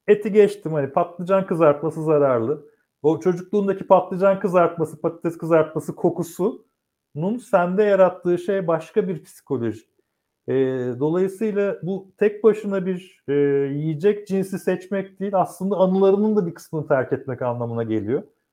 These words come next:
Bu da bana biraz zor geliyor. Neredeyse din değiştirmek gibi.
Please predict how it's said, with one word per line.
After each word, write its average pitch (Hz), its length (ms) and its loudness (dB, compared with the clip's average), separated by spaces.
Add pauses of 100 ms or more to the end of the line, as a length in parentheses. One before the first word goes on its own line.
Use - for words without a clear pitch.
(120)
Bu 202 160 -4
da 208 140 4
bana 160 240 0
biraz 135 300 2
zor 127 260 2
geliyor. 123 340 0
Neredeyse 147 520 0
din 151 180 -2
değiştirmek 113 640 -6
gibi. 104 200 -12